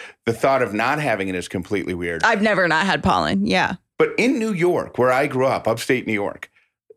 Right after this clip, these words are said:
Speaker 1: there was allergy season when the grass would come in, you know, and the trees would start to bloom and flowers and stuff. But there was never a dust. You never physically saw pollen.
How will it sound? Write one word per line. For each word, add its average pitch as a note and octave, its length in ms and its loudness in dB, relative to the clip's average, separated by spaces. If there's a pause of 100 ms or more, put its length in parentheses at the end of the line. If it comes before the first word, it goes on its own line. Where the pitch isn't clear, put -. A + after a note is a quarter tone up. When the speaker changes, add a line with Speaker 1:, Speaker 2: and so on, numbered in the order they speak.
(800)
Speaker 1:
there F#3+ 240 -2
was E3+ 180 0 (100)
allergy D#3+ 560 0
season D#2+ 640 -6 (380)
when A#2 160 -2
the G#2+ 60 -2
grass A2 420 0
would A2 160 -2
come A2 160 0
in, G2 400 -4 (140)
you A2 100 0
know, G#2 100 2
and F#2 100 -2
the F2+ 40 -2
trees D#3 320 -2
would G#2 100 -6
start G2 280 0
to F#2 60 -2
bloom E2+ 300 -4
and F#2 160 -8
flowers A#2 500 0
and E2+ 120 -8
stuff. D2+ 340 -2 (800)
But D#3+ 200 0
there D#3 120 6
was C3+ 240 0
never D#3+ 500 0
a A2+ 120 0 (260)
dust. F3 320 2
You C3 200 0
never C#3+ 420 0
physically D3+ 800 0
saw G#2 360 0
pollen. G#2+ 540 -2